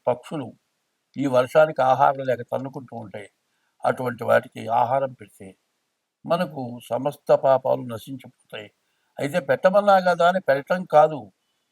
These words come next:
పెట్టిన తర్వాత మనం ఎటువంటి పాపం చేయకూడదు. తెలిసి తెలియక చేసిన పాపం వీటి వల్ల నశించిపోతుంది, కానీ మళ్ళీ పాపం చేయకుండా ఉండాలి. శని ఎటువంటి వాడు అంటే,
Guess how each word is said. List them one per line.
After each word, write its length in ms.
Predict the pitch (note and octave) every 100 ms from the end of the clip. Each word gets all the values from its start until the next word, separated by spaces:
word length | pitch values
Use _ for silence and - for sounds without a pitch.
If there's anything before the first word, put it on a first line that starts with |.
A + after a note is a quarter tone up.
| _ _ _
పెట్టిన 340 | C#3+ D3 C#4+ D4
తర్వాత 400 | B3+ G3 F#3+ G3
మనం 240 | A#3+ A3 E3+
ఎటువంటి 360 | C#3+ E3 F3
పాపం 340 | E3+ C#3+ C#3 D#3
చేయకూడదు. 480 | C3 G#2 G#2 - _ _ _ _ _ _ _ _ _
తెలిసి 340 | A#2+ C#3 C3+ G#3
తెలియక 340 | F#3 F#3 F#3 F#3+
చేసిన 240 | F3+ F3+
పాపం 440 | E3+ F3 E3+ - A#3+ B3 _ _ _ _ _ _ _ B2
వీటి 220 | D3 D#3
వల్ల 200 | D#3 F3
నశించిపోతుంది, 1040 | E3 C3+ - F3+ F3+ F3+ F#3+ F3+ F3 F3
కానీ 380 | E3 C#3+ C#3+ D3 B2+ C#3+ - _ _ _
మళ్ళీ 240 | E3 G#3+
పాపం 340 | G3 D3+ C3+ C#3+
చేయకుండా 420 | C3 B2 C3 A#2+
ఉండాలి. 380 | G#2 G2+ - - _ _ _ _ _ _ _
శని 320 | - C#3 G#3 A3+
ఎటువంటి 360 | F#3 F#3+ G3+ G3
వాడు 260 | F#3 F3+
అంటే, 320 | D#3+ C#3 F3+